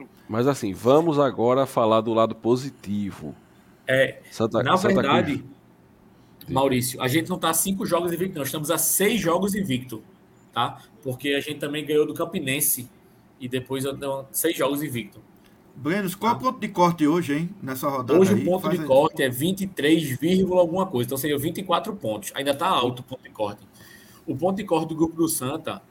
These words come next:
Speaker 2: é um dos pontos de corte mais altos de toda a competição.
Speaker 1: Mas
Speaker 2: Se eu não me
Speaker 1: veja,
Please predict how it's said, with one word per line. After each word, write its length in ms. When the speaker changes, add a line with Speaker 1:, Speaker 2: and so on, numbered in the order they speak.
Speaker 2:
é 140
um 100
dos 160
pontos 260
de 60
corte 380
mais 340
altos 400
de 80
toda 280
a 20
competição. 640
Speaker 1:
Mas 280
Speaker 2:
Se 100
eu 60
não 60
me 40
Speaker 1:
veja, 60